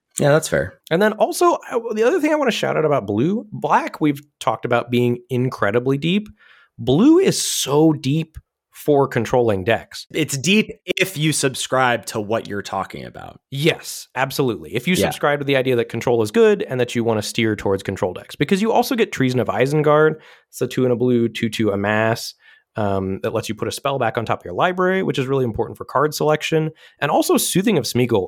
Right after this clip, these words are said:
Speaker 2: is excellent, just in a variety of decks. One and a blue instant bounce a non-token thing, and then the ring tempts you.
Speaker 1: Well, and I mean, th-, this is a great spot, I think, to just talk about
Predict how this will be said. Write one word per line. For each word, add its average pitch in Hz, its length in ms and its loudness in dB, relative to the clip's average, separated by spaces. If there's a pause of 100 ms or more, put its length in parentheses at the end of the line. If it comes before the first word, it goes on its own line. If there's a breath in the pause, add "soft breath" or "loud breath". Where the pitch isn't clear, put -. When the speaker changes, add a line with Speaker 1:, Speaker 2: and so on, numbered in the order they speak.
Speaker 2:
is 95 280 -6 (320)
excellent, 107 640 -2 (220)
just 151 240 -4 (100)
in 123 140 -6
a 101 100 -8
variety 101 540 -2
of 104 80 -14
decks. 98 320 -6
One 117 140 0
and 113 80 0
a 104 40 -6
blue 113 220 -2
instant 110 360 -4
bounce 107 280 -2
a 98 40 -4
non-token 120 680 -2
thing, 147 280 0
and 113 80 -2
then 104 80 0
the 98 100 0
ring 98 260 0
tempts - 280 -6
you. - 160 -8 (460 loud breath)
Speaker 1:
Well, 214 140 2
and 190 240 2
I 170 60 2
mean, 165 240 0
th-, 156 140 2
this 180 160 -4
is 247 60 -4
a 247 80 2
great 180 280 0
spot, 139 280 0
I 113 60 -6
think, 117 180 -6
to 101 60 -14
just - 180 -8
talk 113 180 -2
about 104 300 -2